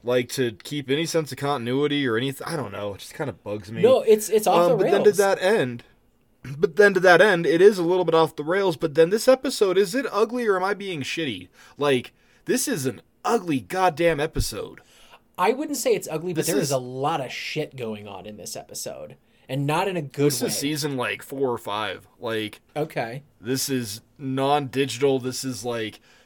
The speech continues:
Speaker 1: heads are almost independent of bodies. This is, like, it's so ugly I thought it was a YouTube poop in a couple spots.
Speaker 2: <laughs>
Speaker 1: A couple that, like, really stood out to me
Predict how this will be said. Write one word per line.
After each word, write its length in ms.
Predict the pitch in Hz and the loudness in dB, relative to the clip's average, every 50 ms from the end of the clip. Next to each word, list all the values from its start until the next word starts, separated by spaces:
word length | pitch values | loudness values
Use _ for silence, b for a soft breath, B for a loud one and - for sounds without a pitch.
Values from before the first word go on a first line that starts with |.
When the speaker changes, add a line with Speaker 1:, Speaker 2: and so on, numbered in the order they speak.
| b b | b b
Speaker 1:
heads 380 | - 135 139 143 143 127 117 | -2 0 2 2 0 0 0
are 120 | 135 131 127 | -2 0 0
almost 380 | 131 131 131 131 123 - - | -2 -2 -4 -4 -6 -6 -8
independent 720 | - 143 131 131 127 120 - - 127 127 123 123 131 127 123 | -8 -8 -6 -6 -8 -8 -8 -8 -8 -8 -6 -8 -8 -8 -8
of 240 | 123 113 98 87 - | -10 -10 -12 -12 -10
bodies. 560 | 120 113 117 117 123 123 123 123 120 117 - B B B B | -8 -8 -6 -6 -4 -4 -4 -6 -6 -10 -14 B B B B
This 180 | - 127 - - | -8 -6 -4 -4
is, 180 | 156 139 131 | -4 -4 -2
like, 280 | 135 139 139 139 139 - | -2 0 0 0 0 -2
it's 200 | 123 135 131 - | -6 -8 -8 -6
so 260 | - 151 139 135 139 | -4 0 2 2 2
ugly 280 | 147 147 151 156 160 156 | 2 0 0 2 2 2
I 60 | 151 | 2
thought 240 | 151 - 165 170 165 | 2 0 2 4 4
it 80 | 160 | 2
was 180 | 165 175 165 156 | 2 0 -4 -4
a 60 | 165 | -6
YouTube 540 | 160 160 180 202 180 - - 170 143 135 - | -8 -8 -8 -10 -8 -4 -2 -2 -2 -2 -2
poop 240 | - 147 139 127 - | -2 -2 -2 -2 -2
in 80 | 131 117 | -4 -6
a 40 | 110 | -6
couple 320 | - 127 117 - 113 110 | -4 -4 -6 -6 -6 -10
spots. 560 | - - - 113 101 90 90 - - - - B B B 151 | -8 -6 -6 -4 -4 -6 -8 -10 -14 -16 -18 B B B -20
Speaker 2:
<laughs> 180 | B B - | B B -2
Speaker 1:
A 540 | - 151 180 208 - - 170 208 - 165 - - _ b b b b b b 131 | 2 2 2 2 2 0 0 0 -2 -4 -8 -12 _ b b b b b b -4
couple 360 | - - 156 143 165 170 170 165 | 0 2 2 2 4 2 0 0
that, 200 | 151 160 143 - | 0 -4 -4 0
like, 200 | 156 143 135 139 | 0 0 0 0
really 160 | 151 151 147 | -2 -6 -6
stood 240 | 135 - - 160 139 | -6 -6 -6 -2 -2
out 160 | 123 131 131 | -2 -2 -2
to 100 | - - | -6 -8
me 300 | 170 175 175 180 180 180 | -10 -8 -8 -10 -12 -14